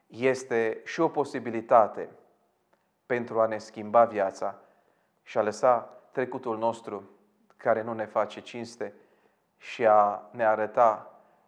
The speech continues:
într-o altă poziție,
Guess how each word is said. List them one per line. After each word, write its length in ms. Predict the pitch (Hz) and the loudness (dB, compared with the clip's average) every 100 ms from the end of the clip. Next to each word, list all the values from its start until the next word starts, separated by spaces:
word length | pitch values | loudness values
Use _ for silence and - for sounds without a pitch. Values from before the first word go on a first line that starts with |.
| _ _ | _ _
într-o 720 | 131 117 113 107 104 82 - - _ _ _ _ _ | -8 -6 0 2 2 -2 -16 -20 _ _ _ _ _
altă 720 | - 135 135 117 - 104 104 - _ _ _ _ | 6 6 6 2 -6 -6 -6 -10 _ _ _ _
poziție, 680 | 123 113 120 127 - 117 | -6 -6 -4 -8 -6 -6